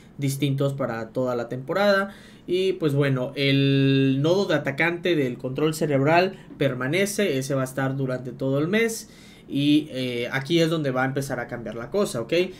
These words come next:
El siguiente nodo donde, que vamos a tener es Buffet Overtime. Ese nodo ustedes ya lo deben de conocer, que dice así: "Cuando el atacante me consigue una mejora, es inmediatamente anulada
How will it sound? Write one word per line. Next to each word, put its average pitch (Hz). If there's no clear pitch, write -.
El 147
siguiente 190
nodo 185
donde, 131
que 151
vamos 180
a 170
tener 170
es 165
Buffet 214
Overtime. 143
Ese 135
nodo 139
ustedes 131
ya 127
lo 127
deben 120
de 117
conocer, 233
que 190
dice 139
así: 131
"Cuando 123
el 123
atacante 139
me 107
consigue 139
una 151
mejora, 208
es 170
inmediatamente 143
anulada 156